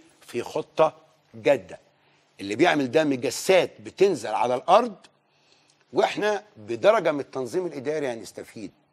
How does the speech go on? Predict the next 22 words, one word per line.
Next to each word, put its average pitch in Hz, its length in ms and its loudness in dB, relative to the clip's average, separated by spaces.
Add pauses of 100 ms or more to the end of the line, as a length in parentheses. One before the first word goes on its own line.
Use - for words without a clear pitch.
(280)
ليه 120 160 -6
بقى؟ 90 260 -8 (640)
لأن 226 400 0 (760)
أنا 156 140 2
بدي 220 220 4
شركة 180 300 -4
بترول 160 580 -4 (920)
حق - 320 -2
التنقيب، 113 560 -8 (680)
بتروح 147 340 -2
تنقب، 123 480 -4 (100)
تنزل 135 440 0
كده 98 300 -6 (520)
في 92 80 -6
الأرض 107 380 0
الآلة 127 280 -2
بتاعتها، 165 520 -2 (1200)
فبتعبر 160 580 2
على 117 160 0
كل 160 220 -6
طبقات 123 480 -8
الأرض. 104 400 -8